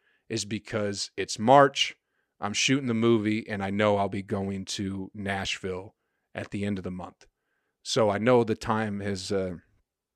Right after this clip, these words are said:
come to an end, but I kinda,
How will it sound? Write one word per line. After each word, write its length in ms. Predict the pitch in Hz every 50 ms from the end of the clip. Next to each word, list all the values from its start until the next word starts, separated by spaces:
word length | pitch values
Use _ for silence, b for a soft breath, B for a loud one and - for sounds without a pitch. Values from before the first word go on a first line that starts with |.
| _ _ _ _ -
come 220 | - - 147 151 131
to 180 | - 135 123
an 80 | 120 120
end, 320 | 143 151 131 98 90 87 - b b b b b b b b b b b b
but 100 | 135 135
I 60 | 135
kinda, 580 | - - 151 151 147 143 143 143 143 131 -